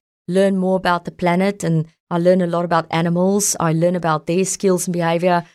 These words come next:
And, uh, I'm really looking forward this year to getting more of that into encyclopedias that I'm building, encyclopedias of animal behavior,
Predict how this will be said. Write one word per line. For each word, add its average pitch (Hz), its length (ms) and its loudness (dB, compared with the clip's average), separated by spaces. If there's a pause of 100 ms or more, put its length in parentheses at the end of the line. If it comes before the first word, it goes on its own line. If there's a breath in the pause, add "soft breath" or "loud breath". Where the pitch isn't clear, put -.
(220 loud breath)
And, 170 280 -2
uh, 160 280 0 (360 soft breath)
I'm 208 160 0 (100)
really 240 240 0
looking 208 320 -2
forward 180 580 -2 (200)
this 175 220 -2
year 175 140 2
to 165 140 -4
getting 175 320 -2
more 190 220 0
of 160 160 -4
that 165 320 -2 (260 soft breath)
into 190 640 0 (520 soft breath)
encyclopedias 220 920 0
that 226 120 -6
I'm 208 140 0
building, 233 600 0
encyclopedias 190 880 0
of 165 160 -10
animal 185 300 0
behavior, 170 580 0